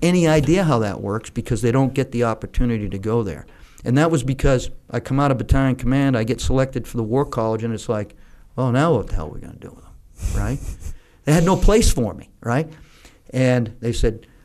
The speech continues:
"Report to usasoc headquarters, and they'll have a job." And I originally was gonna be in the J, in the G three, but then I got stuck,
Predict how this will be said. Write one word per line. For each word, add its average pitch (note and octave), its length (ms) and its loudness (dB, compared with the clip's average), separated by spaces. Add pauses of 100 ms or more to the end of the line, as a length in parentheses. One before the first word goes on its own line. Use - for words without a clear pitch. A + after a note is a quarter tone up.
(120)
"Report G#3 360 4
to F3+ 40 2
usasoc E3 640 2
headquarters, C#3 720 2 (180)
and A#2+ 220 2
they'll B2 120 4
have A#2+ 180 2
a A2+ 40 0
job." G2+ 400 0
And A2 300 -4
I G#2+ 140 -2
originally B2 640 2 (1000)
was A2+ 160 -2
gonna A#2 160 2
be B2+ 220 4
in A#2 80 4
the A2 80 2
J, A2 220 2
in A2 240 -4
the G#2 60 -4
G A2 200 -4
three, F3 400 6
but A2+ 220 0
then A2 440 -2
I F#2+ 120 -8
got F#2+ 200 -12
stuck, G2+ 300 -4